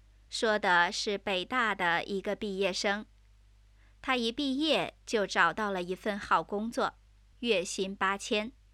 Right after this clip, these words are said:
对于年轻人来说，这个收入相当不菲了。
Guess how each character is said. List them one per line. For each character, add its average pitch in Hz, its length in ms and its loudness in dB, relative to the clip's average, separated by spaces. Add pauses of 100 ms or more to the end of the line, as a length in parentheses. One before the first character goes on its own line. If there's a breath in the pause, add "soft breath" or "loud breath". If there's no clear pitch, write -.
(960)
对 208 220 4
于 196 300 2
年 202 260 -2
轻 262 280 0
人 196 180 0
来 175 180 2
说， 190 480 2 (200)
这 208 180 -2
个 185 140 -4
收 226 260 0
入 196 300 0
相 214 360 -2
当 208 220 0
不 208 160 -4
菲 170 260 -2
了。 165 220 0